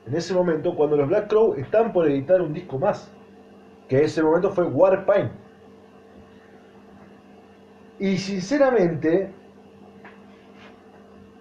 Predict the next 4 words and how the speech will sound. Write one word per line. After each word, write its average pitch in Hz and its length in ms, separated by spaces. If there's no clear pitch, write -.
eh... 123 920
Lo 123 120
recuerdo, 151 640
digamos, 143 480